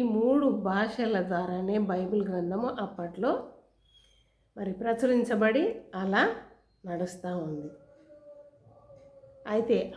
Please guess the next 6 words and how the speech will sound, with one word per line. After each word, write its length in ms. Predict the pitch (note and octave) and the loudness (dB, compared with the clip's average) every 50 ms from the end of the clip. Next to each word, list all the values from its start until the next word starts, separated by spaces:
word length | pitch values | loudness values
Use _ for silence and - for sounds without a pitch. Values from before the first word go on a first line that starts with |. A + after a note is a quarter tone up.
| G#3+ A3 | -4 -4
అది 220 | A3+ A3+ C4+ D#4+ D#4+ B3 G#3+ | 2 4 6 6 6 6 2
దేవుని 480 | - A3 A3+ A#3+ C4 C#4+ D4 D4 C#4 C4+ - - | 4 6 6 8 8 8 6 6 6 4 2 0
కృపను 440 | - G3 F#3+ F#3+ - A3 A#3 A3+ G3 | -4 -4 -4 -4 -2 -2 0 0 -2
బట్టి 360 | E3+ D#3+ D3+ D3+ - - G3 C4 D4+ - - - _ _ _ _ _ _ _ _ _ _ - - _ _ _ _ _ _ _ _ _ _ _ _ _ _ _ _ _ _ - | -2 -4 -6 -8 -10 -10 -8 -8 -10 -12 -16 -20 _ _ _ _ _ _ _ _ _ _ -20 -20 _ _ _ _ _ _ _ _ _ _ _ _ _ _ _ _ _ _ 2
తెలుగులోనికి 840 | A#3 G#3+ A3+ C4 C#4 D4 D4 C#4+ C4+ B3 B3 A#3+ A#3+ A#3+ - A#3+ A3+ | 4 4 6 6 6 6 8 8 8 8 8 6 6 4 2 2 0
కూడా 320 | G#3+ G#3+ A3 G#3+ G#3+ A3 | 2 2 4 4 4 2